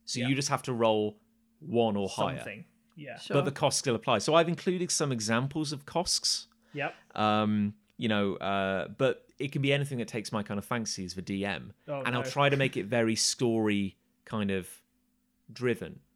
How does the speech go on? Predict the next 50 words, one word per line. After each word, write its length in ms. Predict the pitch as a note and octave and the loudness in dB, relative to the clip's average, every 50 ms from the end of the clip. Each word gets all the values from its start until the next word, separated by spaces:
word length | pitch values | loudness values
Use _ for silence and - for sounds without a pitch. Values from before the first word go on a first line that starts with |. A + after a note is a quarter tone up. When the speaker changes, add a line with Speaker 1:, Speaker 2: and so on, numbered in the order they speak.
| _ _ - | _ _ -8
Speaker 3:
Yeah. 180 | G#3+ F#3+ F3 - | -8 -6 -4 -2
Speaker 1:
in 120 | A2 G#2 | -2 -2
a 60 | G2 F2+ | -2 -2
way. 260 | F2+ C#2+ G#1 - - _ _ _ _ - - - - - - | -4 -4 -8 -10 -16 _ _ _ _ -20 -20 -20 -20 -18 -10
So 220 | - - C3 A#2+ A#2 | -2 2 4 4 4
we'll 100 | A#2+ A#2+ | 4 2
say, 180 | - C#3 A#2+ | 2 4 4
like, 160 | A2 G#2+ G#2+ | 4 2 2
you 60 | A#2 G#2+ | 0 0
know, 100 | G#2+ - | 0 2
oh, 240 | - C3 B2 A#2 G#2 | 4 4 4 4 4
uh, 440 | - G#2 G#2+ G#2 G2+ G#2 G#2 G2 - | 2 2 2 4 4 4 2 0 2
basically 440 | - - E3+ - - C#3 B2 G#2 | 4 4 4 4 4 2 0 0
it's 120 | G#2 B2 - | 0 -2 -4
along 220 | B2+ A#2+ A#2+ A#2 | -2 -2 -2 -2
the 60 | A2+ | -2
lines 260 | G#2+ G#2 G#2 G#2 G2+ G#2+ | -2 -2 -2 -2 -4 -6
of, 100 | F#2 - | -4 -2
like, 240 | G2 G2 F#2 - - | -2 -2 -2 -4 -6
if 140 | A#2 A2+ - | -8 -6 -6
you're 60 | A#2 | -6
fighting 380 | - - D3 D3+ C#3+ - A#2+ | -2 0 0 0 0 -2 -4
someone, 460 | G#2+ - - G2 F#2+ F#2 F#2 F#2+ F#2 - _ _ _ _ | -4 -4 -4 -4 -4 -4 -4 -4 -6 -10 _ _ _ _
I 120 | - A2 A2 | -4 -2 0
might 260 | G#2+ A2+ A2+ G#2+ - | 0 0 0 0 -2
say 300 | - - A2 G#2 G2+ G2+ | -2 -2 0 0 0 -2
that, 160 | F2 - - | -4 -4 -4
like, 380 | D#2 F#2 F#2 F2+ E2+ - - - _ _ _ _ _ | -2 -2 -2 -2 -4 -6 -12 -20 _ _ _ _ _
you 200 | - - G2+ G#2+ G#2 | -8 -4 -2 -2 0
take 220 | - A#2+ A2 F#2+ | 0 -2 -4 -4
damage 340 | - G2+ F#2 F#2+ F#2 F2+ - | -4 -6 -6 -6 -6 -6 -8
as 120 | F#2 E2+ | -10 -8
well. 300 | F2 F#2 E2 C#2 G#1 - _ _ _ _ _ _ _ _ _ _ _ - | -6 -6 -6 -6 -8 -10 _ _ _ _ _ _ _ _ _ _ _ -2
Speaker 2:
Yeah. 140 | - G#2 G2+ | 0 2 2
Speaker 1:
Or, 320 | G2 F#2+ F#2+ F#2 - - E2+ | 2 2 0 0 -2 -2 -2
um, 540 | G2 F#2+ F#2+ F#2+ F#2+ F#2+ F#2+ F#2+ F#2 F2+ - _ _ | -2 0 0 0 0 0 0 -2 -2 -4 -6 _ _
you 100 | - A#2+ | -2 -2
know, 80 | A2 G2 | 0 0
you 200 | F#2 A2 A#2+ A#2 | 0 -2 -4 -4
punched 380 | - - D#3 C#3+ C3+ - - | -2 -2 -2 -2 0 -2 -2
them, 220 | - G#2+ G2+ G#2 G2 | -2 -2 -4 -2 -2
but 180 | F2+ G#2 - | -2 -4 -4
you 140 | - G#2+ G2+ | -4 -4 -2
hurt 200 | G2 A#2 A2+ - | 0 0 0 0
yourself 340 | - F#2+ - G2+ F2+ - - | -2 -4 -4 -4 -4 -4 -4
in 60 | F#2 | -6
the 80 | F#2 F2+ | -6 -4
process. 520 | - G2 F#2 F2 - - D2 D2+ - - - | -2 -2 -2 -2 -4 -6 -6 -6 -6 -6 -2
Or, 240 | - A2+ A2 A2 G#2+ | 0 0 2 2 2
like, 420 | G#2+ G2+ G2+ G2 - - - - | 2 2 2 0 -2 -6 -14 -20